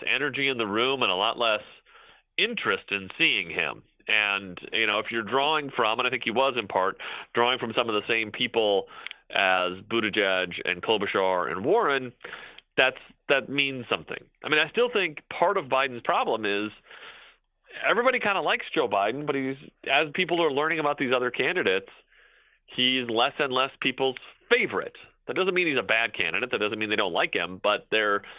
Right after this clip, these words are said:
there's something about the other candidates that are inspiring them more.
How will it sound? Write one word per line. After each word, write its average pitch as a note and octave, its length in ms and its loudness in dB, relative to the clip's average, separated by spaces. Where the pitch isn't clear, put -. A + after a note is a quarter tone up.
there's G2+ 240 -2
something D#3 320 2
about C#3 200 0
the B2 140 0
other B2+ 180 0
candidates G#2+ 560 0
that G2 160 0
are G2 120 0
inspiring G2+ 880 -2
them G#2 280 0
more. F#2 540 -4